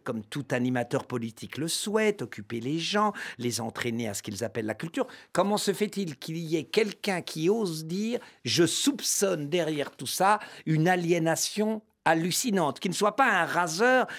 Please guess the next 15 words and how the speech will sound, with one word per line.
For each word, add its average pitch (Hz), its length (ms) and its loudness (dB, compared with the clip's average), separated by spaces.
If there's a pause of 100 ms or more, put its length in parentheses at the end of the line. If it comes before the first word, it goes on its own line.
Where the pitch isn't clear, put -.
(160)
qui 196 100 0
ne 190 60 2
soit 180 400 2
pas 220 260 8 (300)
un 143 160 4
moraliste 160 920 4
pénible, 190 800 4
un, 143 120 2 (200)
un 147 160 2
réac 165 760 6
épouvantable, 160 880 2
mais 185 80 2
quelqu'un 226 400 2
qui 180 220 -8
dit : 208 420 0